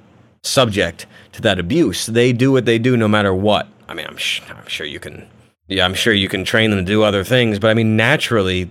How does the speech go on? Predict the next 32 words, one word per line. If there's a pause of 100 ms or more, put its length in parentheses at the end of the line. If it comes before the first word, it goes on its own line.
it's,
it's
going
to
do
things.
It's
going
to
nurture. (280)
It's
going
to
nurture.
It's
not
a
damn
lizard.
It's
not
just
gonna,
it's
not
gonna
eat
its
children.
It's
not
gonna